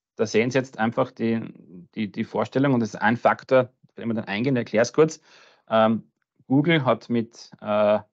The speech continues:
einer F-, mit DeepMind, einer Firma in London, äh, seit Jahren versucht, äh, A-I-Thematiken zu, zu lösen. Und eins der ersten Probleme, das sie dir angeschaut haben, war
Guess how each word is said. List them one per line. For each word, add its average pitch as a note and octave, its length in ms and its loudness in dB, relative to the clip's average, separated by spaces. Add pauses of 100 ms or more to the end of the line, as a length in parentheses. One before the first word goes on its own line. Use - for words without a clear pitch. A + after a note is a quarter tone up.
(420)
einer G#2 140 -4
F-, - 280 -12
mit G#2+ 420 -6
DeepMind, C3 500 0
einer A2 160 -2
Firma B2 300 -2
in A2+ 80 0
London, C3 640 0
äh, G#2+ 240 -10
seit - 240 -6
Jahren A#2+ 360 0
versucht, A#2 600 -4 (380)
äh, G#2 240 0 (180)
A-I-Thematiken F#2+ 1000 -4 (800)
zu, G2+ 240 -2
zu - 160 -4
lösen. F#2+ 440 0 (300)
Und G#2+ 240 -6
eins G2+ 220 0
der G#2 120 0
ersten A#2+ 260 0
Probleme, B2+ 300 0
das A2 120 -8
sie A#2 80 -6
dir G#2+ 140 0
angeschaut A2+ 300 -6
haben, A#2 240 0
war A2+ 340 2